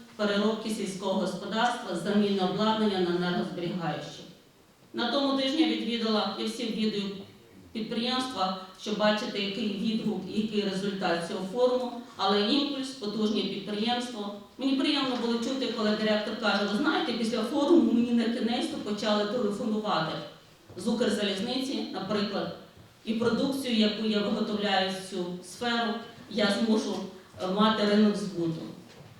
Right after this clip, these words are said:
Продукцію, зокрема, «Імпульсу» зацікавилися Бангладеш, Іран, Катар. Е,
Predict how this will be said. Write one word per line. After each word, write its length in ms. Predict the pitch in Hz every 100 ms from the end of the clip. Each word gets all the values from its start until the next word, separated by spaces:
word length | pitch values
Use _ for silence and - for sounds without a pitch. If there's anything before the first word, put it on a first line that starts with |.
| - - - - - - - - - - - - -
Продукцію, 640 | 247 370 - - 247 233
зокрема, 480 | 240 247 233 233 240
«Імпульсу» 500 | 254 262 254 254 233
зацікавилися 1080 | 214 214 220 220 208 208 202 - 190 185 185
Бангладеш, 500 | - 214 190 202 233 233 - - - - - - - _ _ -
Іран, 440 | 196 185 190 180 - -
Катар. 340 | 202 160 165 - - - - - - - - - - -
Е, 100 | 170